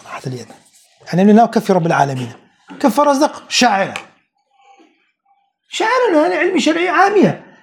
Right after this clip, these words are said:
بس تكنيها واضح الروم بوا. يعني، قال العلماء:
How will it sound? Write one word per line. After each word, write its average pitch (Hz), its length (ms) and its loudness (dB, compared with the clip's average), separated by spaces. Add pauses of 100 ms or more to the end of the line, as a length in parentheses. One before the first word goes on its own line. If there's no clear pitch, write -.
(120)
بس 214 100 -10
تكنيها 320 340 2
واضح 294 480 2
الروم 330 300 4
بوا. 175 140 0 (360)
يعني، 185 180 2
قال 285 240 2
العلماء: 214 800 2